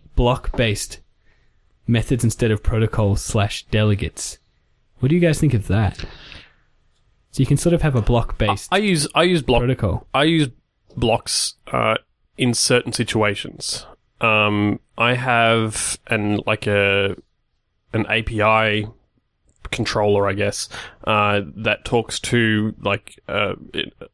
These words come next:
Speaker 2: a remote server to get data and then puts it in a database.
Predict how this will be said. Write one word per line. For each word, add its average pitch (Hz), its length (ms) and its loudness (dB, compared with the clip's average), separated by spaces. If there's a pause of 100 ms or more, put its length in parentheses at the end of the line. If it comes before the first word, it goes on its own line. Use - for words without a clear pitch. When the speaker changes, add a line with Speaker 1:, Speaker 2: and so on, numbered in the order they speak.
(140)
Speaker 2:
a 101 160 -2 (180)
remote 104 440 -2
server 107 520 -2 (180)
to 120 100 -2
get 104 260 -4
data 101 380 -2 (180)
and 113 140 0
then 104 140 0
puts 113 260 -4
it 104 100 0
in 104 320 0
a - 80 -4
database. 107 680 -4